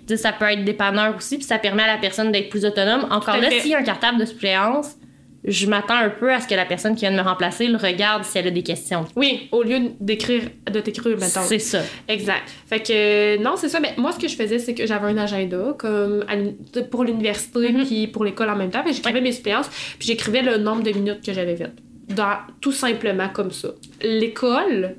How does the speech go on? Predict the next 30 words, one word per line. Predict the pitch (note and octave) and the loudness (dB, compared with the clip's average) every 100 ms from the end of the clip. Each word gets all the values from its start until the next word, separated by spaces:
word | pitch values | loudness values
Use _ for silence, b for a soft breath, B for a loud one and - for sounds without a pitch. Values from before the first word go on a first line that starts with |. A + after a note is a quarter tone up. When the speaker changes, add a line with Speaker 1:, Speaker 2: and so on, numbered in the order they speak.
| - | -4
Speaker 2:
le | A3 A3+ | 0 2
nom-, | A3 A#3 B3+ - | 2 2 2 0
le | A#3 | 0
nombre | A3 A#3+ A#3+ | 2 2 2
de | |
minutes, | G#3+ G#3+ G#3 G#3+ C4+ F4+ - B B B | 2 2 2 2 0 -4 -10 B B B
puis | - A3+ C4+ C4+ - | -6 0 0 0 -6
quand, | - C#4+ C#4 C#4+ D4 | 0 2 4 2 0
mettons, | A3+ A3 B3 A#3+ A#3+ B3 B3 A3 | -2 -2 0 0 2 0 -2 0
euh, | G#3 G3 G3 G3+ G3+ - - | 2 4 2 0 -4 -6 -10
sur | - - A#3 | -6 -2 0
ma | A3 | 0
paye, | G#3 - A#3 A3+ A#3+ A#3+ - - | 0 0 2 2 2 0 -6 -14
cette | - A3 | -4 -2
suppléance-là | A3 - G#3 G3+ B3 - | -2 -2 0 0 -2 0
avait | G3+ G3+ | 0 0
été | G#3 | -2
payée, | A3 - A3+ G3+ G3 F#3+ C#4 - B B B | -6 0 0 2 0 0 -2 -6 B B B
mais | A3 | -2
je | G#3 | 0
faisais | - G#3 G#3+ | 0 0 2
un | G3+ G3+ - | 0 -2 -6
X. | F#3 - - - - - - - - - | -10 -10 -14 -16 -18 -20 -20 -20 -20 -10
Tout | C#4 | -8
simplement. | - A#3 A3+ F#3 - - - | -4 -2 -2 -2 -4 -8 -2
Speaker 1:
Mais | G#3+ | -2
c'est | - | -2
quand | - G3 | -2 0
même | G3 | 2
organisé. | G3+ G3 G3 G3 D#4 | 0 0 -2 0 -2